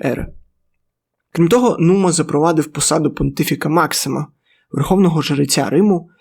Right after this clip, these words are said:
що відповідав за проведення всіх релігійних обрядів. Це була найважливіша релігійна посада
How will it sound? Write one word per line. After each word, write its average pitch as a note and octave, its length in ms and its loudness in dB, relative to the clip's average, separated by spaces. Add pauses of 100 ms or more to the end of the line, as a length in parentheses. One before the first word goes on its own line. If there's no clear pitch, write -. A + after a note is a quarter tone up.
(160)
що - 180 0
відповідав D3 520 0
за C#3+ 200 2
проведення C#3 500 0
всіх - 320 -4
релігійних C#3 520 -4
обрядів. C#3+ 540 -6 (680)
Це E3 120 0
була F3 300 2
найважливіша D3+ 720 2
релігійна D3 400 -2
посада - 580 -6